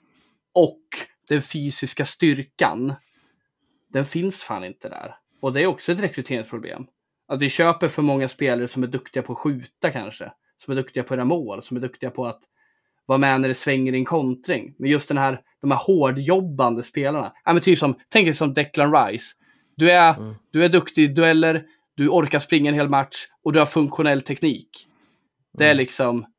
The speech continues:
Speaker 1: det, det är för få spelare i vårt lag. Jag, det bara slager mig. Att när man pratar om det här, "Men vi vinner få dueller", men titta på spelarna vi har. Vi har Mount, vi har liksom, eh, Rashford,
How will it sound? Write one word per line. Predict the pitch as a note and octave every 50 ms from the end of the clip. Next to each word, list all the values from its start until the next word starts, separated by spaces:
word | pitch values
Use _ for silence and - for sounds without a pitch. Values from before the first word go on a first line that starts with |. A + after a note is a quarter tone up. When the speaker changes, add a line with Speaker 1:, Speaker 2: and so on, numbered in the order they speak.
| _ -
Speaker 1:
det, | - D#3+ E3
det | D#3+ E3
är | D#3
för | - - F3
få | - - - - - B3+ G#3+ E3 D3 C3+
spelare | - - - D3+ D3 D#3 F3 E3
i | B2+
vårt | B2 - -
lag. | D3 A#2 A2+ B2+
Jag, | C#3 D#3 D#3 D#3
det | D#3 E3+
bara | G3 F3+
slager | - - - G#3+ G3+ E3 C#3 F3+ F3 G#3+ F3+
mig. | B2 G2 G#2 A2+ - _ _ _ _ _ -
Att | E3 D3 D3+ - - - _ -
när | D#3+
man | E3 E3+ E3
pratar | - G3+ G3 F#3+ F#3 F#3+ A3+ G#3+
om | D#3 B2+
det | A#2+
här, | A2+ C#3
"Men | D3+ D#3+ E3+
vi | F3 G3
vinner | F#3+ F3+ E3+
få | D#3 - E3
dueller", | C#3+ E3+ G3+ F3 D#3
men | D#3+ D#3+
titta | - - - _ - B3+
på | G#3
spelarna | - - D3+ C3+ C3 D#3+
vi | G3+
har. | F#3 - - - _ _ _ _ -
Vi | B2
har | A2+
Mount, | A2+ A2+ B2 D#3 G#3 B3+ A#3+ - - - - - _ _ _ _ _ _ _ _ _ _ _ _ -
vi | - C#3
har | D#3 D#3 D#3 D3+
liksom, | C#3+ C#3 C3+ - - C#3+ C3+ C3+ C3 C3+ C3
eh, | C3 B2+ B2+ B2
Rashford, | D3+ F#3+ A3 G#3 - - - A3+ A3 A3 A3 G#3 G#3 G3+